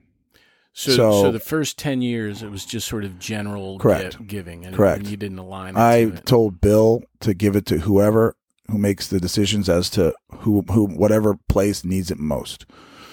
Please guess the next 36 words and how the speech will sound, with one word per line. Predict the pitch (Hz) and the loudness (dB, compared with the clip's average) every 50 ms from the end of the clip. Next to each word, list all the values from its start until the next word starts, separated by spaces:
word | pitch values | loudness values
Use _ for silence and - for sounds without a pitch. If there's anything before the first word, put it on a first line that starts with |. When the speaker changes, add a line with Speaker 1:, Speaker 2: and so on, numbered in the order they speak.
| - - - - - - _ _ - | -20 -20 -20 -20 -20 -20 _ _ -4
Speaker 2:
Um, | - 87 90 87 87 85 82 80 78 78 78 - _ _ - | 0 2 4 4 4 4 4 2 0 0 -2 -6 _ _ -2
and | 87 92 90 90 90 92 95 | 0 0 2 2 2 2 2
then | 104 107 110 107 104 104 101 98 82 | 2 4 4 4 2 2 0 0 0
we're | 90 92 92 | 2 2 2
like, | 90 87 82 80 82 80 - - - _ _ _ _ _ _ _ _ _ _ _ _ | 2 2 2 0 -2 -4 -8 -20 -20 _ _ _ _ _ _ _ _ _ _ _ _
the | - - 120 107 107 | -4 0 0 0 2
goal, | 107 127 117 117 123 131 127 120 110 98 - - - - | 2 2 4 4 6 6 6 4 2 0 -2 -6 -6 0
Bill | - 104 104 104 | 2 4 4 4
and | 101 101 | 2 2
I | 101 98 98 98 98 98 101 - - | 0 0 0 0 0 0 0 -2 -4
and | 82 92 90 | -6 -4 -2
whoever | 95 98 95 95 95 95 | 2 2 4 4 4 4
else | 95 95 - - | 4 2 0 -4
we're | - - - - | -10 -14 -12 -8
chit-chatting | - - - - - - 113 87 80 92 | -4 -2 -2 0 2 2 2 2 2 0
about, | 90 90 90 85 87 - _ - - - - - - - - _ _ _ _ _ - | 2 2 2 2 2 0 _ -12 -20 -20 -20 -20 -20 -20 -20 _ _ _ _ _ -4
is, | - 107 101 95 107 | 0 0 0 2 2
like, | 104 95 87 | 2 2 2
we | 98 104 98 | 0 0 0
should | - - 92 | 0 -2 -2
get | 87 104 95 92 90 | 0 2 4 4 4
a | 87 80 78 73 80 | 4 2 2 0 -2
student, | - - - - - 101 95 85 76 | -2 -4 -4 0 2 2 2 2 0
we | 85 90 | -2 -2
should | - - 85 | -2 -2 0
get | 90 87 82 | 0 2 2
a | 82 78 78 76 73 73 67 64 | 2 2 0 0 -2 -2 -4 -6
s-, | 64 - - - - - | -10 -12 -14 -14 -12 -12
s-, | - - - - - | -12 -10 -10 -10 -10
salty | - - - - 60 - - | -10 -6 -4 -4 -4 -4 -6
dog, | - - 76 71 62 50 50 - _ - | -6 -2 0 0 0 -2 -4 -12 _ -8
you | 73 76 | -6 -4
know. | 71 69 64 65 - - - - - - | -4 -2 -4 -4 -6 -8 -12 -14 -10 -4
All | 80 85 76 65 | -2 -2 0 2
right, | - 190 - | 0 0 0
so, | - 98 - - 175 180 - - _ - 170 165 - - - - 160 | 0 -2 0 0 0 0 -2 -4 _ -2 -2 -2 -2 -4 -10 -6 -6